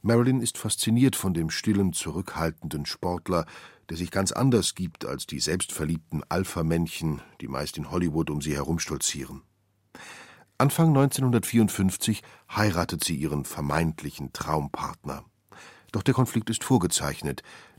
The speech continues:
DiMaggios Karriere endet gerade. Marilyn dagegen steht erst vor ihrem großen Durchbruch.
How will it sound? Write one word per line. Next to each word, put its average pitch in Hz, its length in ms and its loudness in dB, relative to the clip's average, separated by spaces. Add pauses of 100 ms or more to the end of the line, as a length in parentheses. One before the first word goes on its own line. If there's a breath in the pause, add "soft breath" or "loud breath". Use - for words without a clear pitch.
DiMaggios 90 540 4
Karriere 90 640 2
endet 110 400 0
gerade. 76 500 0 (260)
Marilyn 92 460 2
dagegen 90 440 0 (200 loud breath)
steht 95 340 -4
erst 85 260 -2
vor 92 140 -6
ihrem 82 220 -2
großen 82 480 -4
Durchbruch. - 640 -8